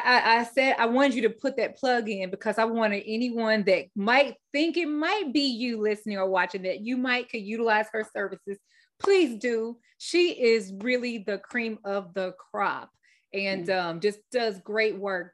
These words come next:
Speaker 1: Just visit her, her pages and you'll see. So anyway, I wanna thank you all for tuning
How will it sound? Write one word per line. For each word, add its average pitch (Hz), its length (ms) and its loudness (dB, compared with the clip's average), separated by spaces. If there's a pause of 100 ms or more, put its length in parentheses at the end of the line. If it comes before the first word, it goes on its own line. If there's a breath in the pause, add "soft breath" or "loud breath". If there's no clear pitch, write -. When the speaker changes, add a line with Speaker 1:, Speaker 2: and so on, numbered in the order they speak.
Speaker 1:
Just 214 220 -10
visit 233 400 -2
her, 196 260 -4 (100)
her 180 180 -6
pages 175 420 -4
and 165 100 -10
you'll 165 140 -4
see. 156 340 -4
So 147 360 -4
anyway, 147 480 -4 (320 loud breath)
I 214 100 6
wanna 240 240 4
thank 247 320 2
you 247 160 2
all 226 120 6
for 220 140 0
tuning 208 380 -6